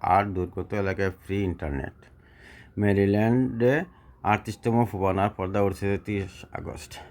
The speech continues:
হিন্দুস্তান টাইমসের প্রতিবেদন, বাংলাদেশের জনগণ কী চায় তা দিল্লির বোঝা উচিত। হত্যা মামলায় গ্রেপ্তার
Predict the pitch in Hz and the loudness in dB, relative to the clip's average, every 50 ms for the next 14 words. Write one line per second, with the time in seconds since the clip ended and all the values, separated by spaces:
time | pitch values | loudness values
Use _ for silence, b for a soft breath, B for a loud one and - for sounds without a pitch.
0 | - - - 101 101 98 92 98 95 - - - - - - - - - 110 113 | -20 -12 -6 -4 -2 -2 -2 -2 -4 -8 -12 -20 -20 -20 -20 -10 -4 0 2 2
1 | 120 123 127 127 123 107 110 107 104 - - 117 117 113 - - 101 - 98 98 | 4 2 2 0 0 -2 -2 -2 -4 -4 -2 -2 -2 -2 -2 -8 -8 -6 -4 -4
2 | 92 95 87 92 104 131 147 - B B B B B B B B B - 107 104 | -2 -2 -2 0 -2 -2 -4 -6 B B B B B B B B B -2 0 2
3 | 104 101 104 107 120 113 110 123 110 110 104 95 98 95 98 104 104 104 - - | 4 4 2 2 0 0 0 0 0 0 0 0 0 0 0 0 -2 -2 -4 -4
4 | 110 110 113 107 - - 92 95 95 - - 101 95 95 92 92 98 92 92 90 | -4 -4 -4 -4 -4 -2 0 0 0 0 0 -2 -2 -2 -2 -2 0 2 2 2
5 | 90 92 98 104 98 95 - - - 95 87 92 87 85 98 90 87 82 82 80 | 4 4 4 2 2 0 -6 -10 -8 -6 -6 -6 -4 0 0 0 0 0 -4 -8
6 | - - - - - - - - - - - - B B B B B B B B | -8 -10 -10 -10 -10 -12 -18 -20 -20 -20 -20 -20 B B B B B B B B
7 | B B B - 107 - - - - 127 120 117 113 113 113 110 104 104 107 104 | B B B -4 -4 -4 -4 -2 0 2 4 4 4 4 4 4 2 2 0 0
8 | 92 98 92 - - _ - 95 92 92 | 0 -2 -2 -4 -6 _ -2 -2 0 -2